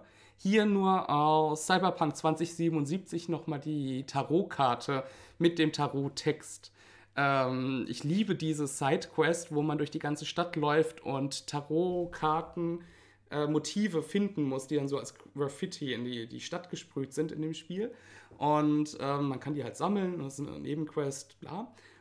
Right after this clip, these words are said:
Und der Turm, ähm, soweit ich weiß, auch generell im Tarot für, ähm, starke Veränderung steht. Ähm, genau, dass eine alte Ordnung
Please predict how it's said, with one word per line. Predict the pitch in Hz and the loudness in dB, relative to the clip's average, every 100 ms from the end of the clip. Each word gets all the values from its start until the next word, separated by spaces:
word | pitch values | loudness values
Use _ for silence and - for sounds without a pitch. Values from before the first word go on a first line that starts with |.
| _ | _
Und | - 147 151 151 151 - | -2 0 2 2 0 -2
der | 151 147 | -2 -2
Turm, | - 190 214 214 214 208 - _ _ _ _ | -4 0 0 0 -4 -6 -10 _ _ _ _
ähm, | 151 151 147 156 151 - _ _ _ - | -4 -2 0 -2 -4 -10 _ _ _ -16
soweit | 147 135 143 156 | -10 -6 -4 -6
ich | 151 - | -8 -8
weiß, | 139 170 151 | -6 -4 -6
auch | 147 | -4
generell | 156 185 170 175 | -2 0 0 0
im | 165 170 | 0 -2
Tarot | 160 143 143 147 - - - - | -2 0 4 4 4 -4 -20 -20
für, | - - - 185 170 165 160 165 - - _ _ | -20 -14 -6 0 4 4 4 0 -6 -20 _ _
ähm, | 143 147 143 139 139 135 131 | -2 0 2 0 -2 -4 -8
starke | - - 170 196 180 | -6 2 2 2 -2
Veränderung | - 175 151 160 139 123 - | -4 0 2 2 0 -2 -8
steht. | - - - - - _ _ - - - | -16 -14 -16 -16 -20 _ _ -20 -20 -10
Ähm, | 135 135 135 135 139 135 135 135 143 _ _ _ _ _ _ _ _ _ _ - | -6 -2 -2 -2 -4 -4 -6 -8 -14 _ _ _ _ _ _ _ _ _ _ -4
genau, | 151 127 120 - - - | -2 -2 -6 -12 -20 -8
dass | 147 143 143 143 - | -2 0 0 -4 -2
eine | 139 139 - | 0 0 0
alte | 156 196 208 - | 0 2 0 0
Ordnung | 160 170 170 170 156 156 151 139 | 2 2 0 0 2 2 0 -2